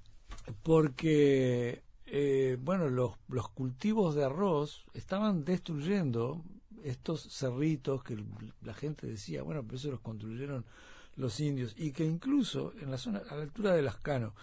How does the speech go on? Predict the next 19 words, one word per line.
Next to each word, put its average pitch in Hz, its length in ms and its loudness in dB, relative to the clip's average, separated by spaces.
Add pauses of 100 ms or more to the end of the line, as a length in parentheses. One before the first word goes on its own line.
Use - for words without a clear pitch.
(600)
y 165 140 -2
que 165 120 0
incluso, 185 840 4
eh, 127 560 4
se - 160 0
había 240 220 6
aprovechado 139 760 4
el, 92 640 -4 (380)
el 104 180 -6
cerrito 165 440 0
para 123 200 0
prácticamente 143 540 0
excavarlo 143 920 4
y 135 80 -2
dejarlo 131 460 0
como 117 180 -2
una 127 100 0
especie 113 440 -4
de, 92 480 -8